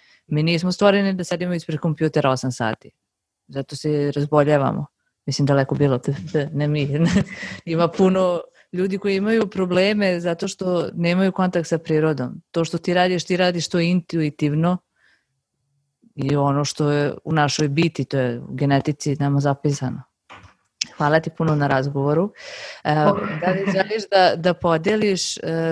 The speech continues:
Speaker 1: svoj neki kontakt ovde sa nama, gde ljudi mogu da te pronađu, Kristina?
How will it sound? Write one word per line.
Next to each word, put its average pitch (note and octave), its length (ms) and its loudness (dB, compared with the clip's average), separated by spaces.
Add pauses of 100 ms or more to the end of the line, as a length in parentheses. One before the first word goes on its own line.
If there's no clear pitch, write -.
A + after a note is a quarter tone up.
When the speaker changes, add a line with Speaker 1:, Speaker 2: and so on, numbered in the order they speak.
Speaker 1:
svoj F#3 420 -2
neki F#3 220 -2
kontakt F#3+ 460 0
ovde D#3+ 180 0
sa D#3 160 -2
nama, E3 240 2
gde D#3 140 0
ljudi D#3+ 200 0
mogu D3+ 200 -2
da D3 80 -2
te C#3+ 120 -2
pronađu, C#3 500 2
Kristina? C3+ 540 -2